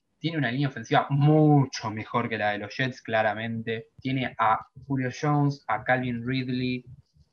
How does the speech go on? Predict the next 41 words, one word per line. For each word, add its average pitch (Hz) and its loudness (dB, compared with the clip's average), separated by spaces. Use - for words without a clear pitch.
tiene 117 -8
a 104 -4
Todd 127 -4
Gur-, 123 -2
a 101 -2
Todd 123 -6
Gurley 123 -2
por - -12
tierra. 127 0
Es 147 -6
un 120 -6
equipo 120 -6
bueno 131 -4
y 120 -16
que - -12
si - -20
lo 123 -6
traen 151 -2
por 113 -10
una 135 0
segunda, 113 -6
tercera, 127 -2
salen, 120 -2
salen 123 -2
ganando 113 -2
los, 104 -10
los 110 -8
Falcons 151 0
y 123 -8
que 113 -10
luego 135 0
se 123 -8
armen 123 -2
en 107 -10
defensa 127 -4
lo 110 -6
que 101 -14
se - -16
tienen 113 -10
que 113 -6
armar. 123 0